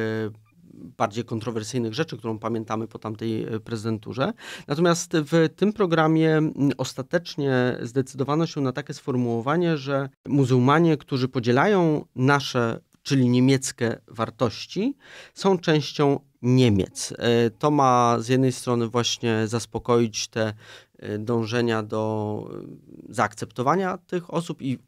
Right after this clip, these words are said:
uwypuklę-, uwypuklenie tego, że one są, mm, od wielu lat, em,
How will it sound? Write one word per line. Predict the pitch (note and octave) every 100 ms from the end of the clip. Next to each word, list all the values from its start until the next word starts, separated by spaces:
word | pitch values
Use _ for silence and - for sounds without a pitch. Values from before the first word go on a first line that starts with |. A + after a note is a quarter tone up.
| _
uwypuklę-, | C#3+ A#2+ A#2 A#2 - B2 A#2+ A#2+ -
uwypuklenie | A#2 A2+ - - B2 A#2
tego, | A#2+ A2+
że | A2+
one | A2+ A2+
są, | G#2+ A2+ A2 - - - _
mm, | A#2+ A#2
od | - G#2
wielu | A#2+ A2+
lat, | G#2+ G#2 -
em, | - - G#2+ G#2+ G#2 G2+ G2+ G2 G#2 -